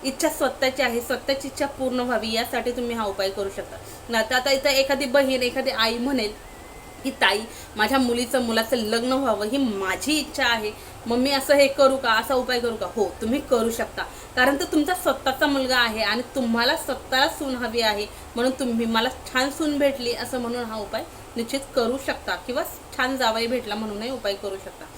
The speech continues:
निश्चित सांगितलेली सर्व माहिती तुम्हाला समजली असेल, कोणतीही शंका राहिली नसेल,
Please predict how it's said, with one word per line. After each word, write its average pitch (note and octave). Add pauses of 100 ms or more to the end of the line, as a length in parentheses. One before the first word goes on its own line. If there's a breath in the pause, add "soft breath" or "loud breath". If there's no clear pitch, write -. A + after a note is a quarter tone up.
(400 loud breath)
निश्चित D#4+
सांगितलेली C#4
सर्व C4+
माहिती C#4+
तुम्हाला B3
समजली A#3+
असेल, A#3
कोणतीही A#3 (100)
शंका G#3+
राहिली B3+
नसेल, A#3